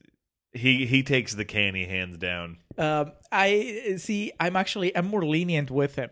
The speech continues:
Speaker 2: because I would actually consider him, I mean, I can't really consider him for the, for the Embry, but I would put him in the Peter Sarcer category where, like, it's a shit movie and he was just like, "Well, fuck it.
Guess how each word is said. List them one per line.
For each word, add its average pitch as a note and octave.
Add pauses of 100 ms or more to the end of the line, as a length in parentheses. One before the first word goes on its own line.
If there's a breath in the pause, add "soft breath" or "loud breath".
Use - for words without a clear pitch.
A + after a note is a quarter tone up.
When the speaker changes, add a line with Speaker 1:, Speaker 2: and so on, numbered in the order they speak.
(120)
Speaker 2:
because D3
I D#3+
would F#3
actually F3
consider D#3+
him, D#3+ (580 loud breath)
I E3+
mean, E3+
I E3
can't G3+
really F3
consider D3
him F3
for D#3
the, D3
for D3+
the D#3
Embry, F#3 (320 loud breath)
but D3 (400 soft breath)
I F3+
would B3+
put F4
him D4+
in A3
the E3
Peter G3+
Sarcer E3+
category B2
where, C#3
like, C3+ (180)
it's -
a E3
shit C#4
movie F#3 (1160 soft breath)
and E3+
he G3+
was G3
just -
like, D#3
"Well, E3+
fuck G3
it. C3+